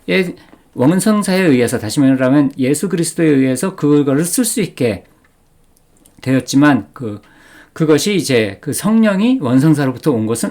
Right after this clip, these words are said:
아니라고 보는 것입니다. 그래서 이제 예수 그리스도의 초자연적인 능력이란 것은 축복하고 축성하는 것, 타락된 것을 정화해서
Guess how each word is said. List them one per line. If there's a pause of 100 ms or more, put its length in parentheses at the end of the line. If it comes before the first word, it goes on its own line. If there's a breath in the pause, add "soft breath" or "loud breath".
아니라고
보는
것입니다. (2500 soft breath)
그래서
이제
예수
그리스도의
초자연적인
능력이란
것은 (160 loud breath)
축복하고
축성하는
것, (260 loud breath)
타락된
것을
정화해서